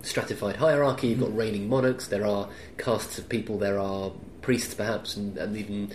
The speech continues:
Speaker 1: maybe hierarchy of working labourers. So, you know, the Bronze Age is where you get modern life as we know it now, really. And in Bronze Age Pakistan, they are the first people to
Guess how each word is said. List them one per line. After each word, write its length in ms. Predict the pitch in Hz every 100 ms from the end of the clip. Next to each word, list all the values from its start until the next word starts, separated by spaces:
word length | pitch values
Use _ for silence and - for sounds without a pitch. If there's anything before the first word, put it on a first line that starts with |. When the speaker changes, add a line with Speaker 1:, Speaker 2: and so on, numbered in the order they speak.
| - -
Speaker 1:
maybe 220 | - 107 104
hierarchy 560 | 127 113 110 104 104
of 100 | 95
working 340 | 107 98 - 104
labourers. 440 | 104 - 101 - - -
So, 160 | - 143 135 117 - 127
you 100 | 113
know, 100 | 107
the 80 |
Bronze 260 | 127 135 123
Age 120 | 113 104
is 80 |
where 140 | 113 104
you 80 | 104
get 320 | 101 - 98
modern 320 | 110 110 101
life 220 | 104 98
as 100 | -
we 140 | 104 101
know 140 | 95
it 120 | 95
now, 220 | 104 107 92
really. 280 | 92 95 - - -
And 340 | 120 117 110 -
in 380 | 120 117 113 107
Bronze 320 | 104 127 120
Age 180 | 113 101
Pakistan, 800 | 110 104 - 185 151 95 90 104 - - -
they 440 | 113 117 123 120 113
are 40 |
the 100 | 107
first 460 | 101 135 107 - -
people 320 | 123 110 95
to 140 | -